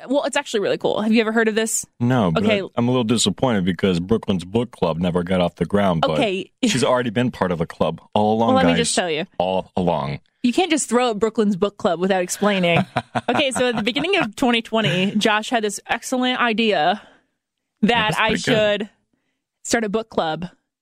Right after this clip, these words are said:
Speaker 1: to, like, promote on air during my morning show or whatever and have our listeners read a book with me every month. But my, my point was I didn't read enough to keep up with the book club.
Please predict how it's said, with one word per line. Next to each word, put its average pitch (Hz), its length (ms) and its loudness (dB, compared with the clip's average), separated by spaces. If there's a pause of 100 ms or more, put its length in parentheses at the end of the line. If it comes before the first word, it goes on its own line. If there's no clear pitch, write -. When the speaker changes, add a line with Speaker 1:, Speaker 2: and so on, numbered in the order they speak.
(920)
Speaker 1:
to, 202 220 2
like, 170 180 0
promote 190 300 2
on 180 180 2
air 170 220 2
during 170 220 -2
my 170 100 -2
morning 233 260 2
show 185 200 -2
or 156 100 0
whatever 156 440 2
and 202 140 0
have 196 240 0
our 185 140 0
listeners 202 680 0 (580)
read 196 140 4
a 196 60 0
book 233 180 0
with - 140 -6
me 214 100 2
every 170 160 0
month. 165 240 0
But - 180 -2
my, 220 300 -2
my 214 160 0
point 311 320 -2
was 202 400 2
I 220 60 0
didn't 208 280 -6
read 277 300 -2
enough 190 460 -2
to 220 100 -2
keep 214 180 0
up - 140 0
with 294 80 -4
the 208 60 0
book - 200 -4
club. 165 320 -2